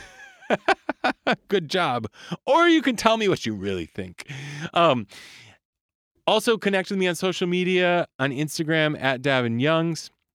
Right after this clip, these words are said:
Find me at davin youngs voice dot com or free your voice, free your life dot com. Um, yeah, whatever you want, reach out to me.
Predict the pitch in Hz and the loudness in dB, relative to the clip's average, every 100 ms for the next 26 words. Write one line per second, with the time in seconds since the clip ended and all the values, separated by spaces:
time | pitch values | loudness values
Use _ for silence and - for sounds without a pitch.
0 | _ - 151 160 156 151 117 107 135 135 | _ -2 0 0 0 0 -4 -4 -2 -2
1 | 139 123 123 110 120 143 151 151 143 - | -2 -4 -4 -6 -4 -4 -4 -4 -4 -4
2 | 151 143 143 135 - _ _ _ _ _ | -4 -2 -2 -6 -14 _ _ _ _ _
3 | _ _ _ _ 151 160 - 156 143 120 | _ _ _ _ 0 0 2 2 2 2
4 | 135 143 131 - 123 123 123 131 135 - | 2 0 -2 -4 -2 0 2 0 -2 -2
5 | 131 113 131 127 120 120 - _ - - | -2 -2 -2 -2 -2 -6 -12 _ -20 -20
6 | _ _ 120 104 92 90 90 _ _ _ | _ _ -4 -2 -2 -4 -12 _ _ _
7 | _ _ _ _ _ _ _ _ _ 120 | _ _ _ _ _ _ _ _ _ -10
8 | 107 90 104 113 123 131 120 120 82 - | -10 -12 -12 -8 -6 -6 -6 -6 -8 -14
9 | _ _ 110 117 117 110 - 85 | _ _ -10 -8 -6 -8 -8 -12